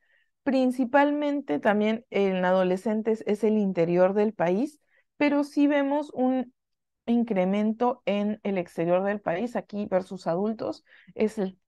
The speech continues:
el treinta por ciento quienes pi-, piensan viajar al exterior. Aquí Lima versus provincias, pues, eh, digamos, en provincias sí se mantiene esa tendencia que sean ellos los que quieren ma-, viajar más al interior del país.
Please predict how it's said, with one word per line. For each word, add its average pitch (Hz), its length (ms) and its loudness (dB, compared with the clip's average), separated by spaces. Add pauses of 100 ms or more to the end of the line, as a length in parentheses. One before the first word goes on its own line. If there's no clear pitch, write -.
(140)
el 175 260 -2
treinta 208 400 0
por 170 140 -8
ciento 180 360 -6
quienes 165 300 -8
pi-, 170 140 -10 (220)
piensan 175 360 -6
viajar 170 300 -4
al - 140 -4
exterior. 240 560 -4 (360)
Aquí 226 380 -2
Lima 247 400 2
versus 220 400 -2
provincias, 247 720 0
pues, 233 360 0 (400)
eh, 190 260 2
digamos, 208 500 0
en 208 140 0
provincias 226 480 0
sí 240 100 -6
se 240 140 -2
mantiene 202 400 0
esa 214 200 -2
tendencia 180 520 -2
que 180 120 -8
sean 175 260 -4
ellos 170 240 -2
los 180 100 -6
que - 140 -10
quieren 160 340 -6
ma-, 160 240 -6 (380)
viajar 185 440 0
más 185 220 -2
al 185 120 -2
interior 156 440 -4
del 160 180 -6
país. - 280 -10